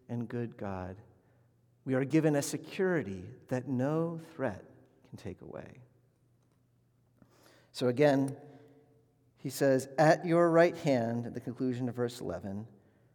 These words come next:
"are pleasures forevermore." And it's that last word that's especially important, "forevermore."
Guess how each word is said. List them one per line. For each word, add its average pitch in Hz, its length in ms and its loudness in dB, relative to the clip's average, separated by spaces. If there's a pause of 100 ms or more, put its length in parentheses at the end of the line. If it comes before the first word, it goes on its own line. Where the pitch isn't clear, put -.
(340)
"are 127 140 -4
pleasures 117 960 -6 (580)
forevermore." 131 1040 -8 (1040)
And 160 80 2
it's 160 140 2
that 185 260 8
last 175 320 4
word 156 140 2
that's 143 160 -2
especially 139 460 -4
important, 113 500 -6 (1080)
"forevermore." 127 1300 -2